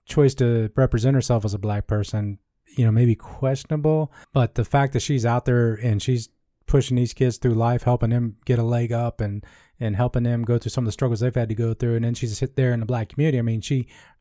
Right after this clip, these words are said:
she's got a, a resume. I mean, she, she looks good on paper. Um, and it, it just, it makes me kinda sad that just because someone's white, they can't help a cause or a movement. And I, I,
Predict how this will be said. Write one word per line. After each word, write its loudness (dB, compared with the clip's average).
she's 0
got 6
a, 4
a 4
resume. 2
I -6
mean, 0
she, 0
she -2
looks 2
good 2
on 0
paper. 0
Um, 0
and 2
it, -2
it -4
just, -8
it -2
makes 2
me 0
kinda 0
sad -2
that 0
just -6
because -4
someone's -2
white, 2
they 0
can't -2
help -2
a -8
cause -2
or -2
a -4
movement. -2
And 0
I, 0
I, 0